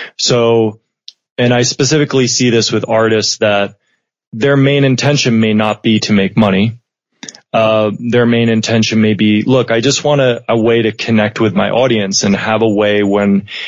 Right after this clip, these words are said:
you know, I'm just, like, I'm not on stage or I'm not doing an event where I can continue that conversation with people." Um, and, you know, as a result, you know, uh,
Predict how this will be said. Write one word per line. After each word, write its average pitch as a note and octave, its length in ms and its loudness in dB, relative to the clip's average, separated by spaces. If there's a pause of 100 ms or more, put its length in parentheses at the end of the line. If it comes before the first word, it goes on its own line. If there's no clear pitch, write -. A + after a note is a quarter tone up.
you A#2+ 120 0
know, A2 60 2
I'm G#2+ 200 0
just, A2 220 -2
like, G#2+ 160 -4
I'm G#2+ 120 0
not G#2 220 2
on F#2+ 140 -4
stage B2 640 0
or G2+ 80 -2
I'm G2+ 100 0
not G2 180 0
doing G2+ 220 0
an F#2+ 100 0
event A2+ 520 0 (640)
where G#2+ 640 0 (340)
I A#2 120 0
can A2+ 200 -2
continue A#2+ 480 0
that G#2 200 -2
conversation G2 760 0
with F2+ 120 -2
people." - 480 0 (540)
Um, G2+ 560 0 (560)
and, A2 500 2 (540)
you C3 140 2
know, A2+ 100 2
as A#2+ 140 0
a A#2 80 0
result, B2+ 500 -2 (100)
you A2 220 0
know, G2+ 260 0 (160)
uh, G2+ 280 0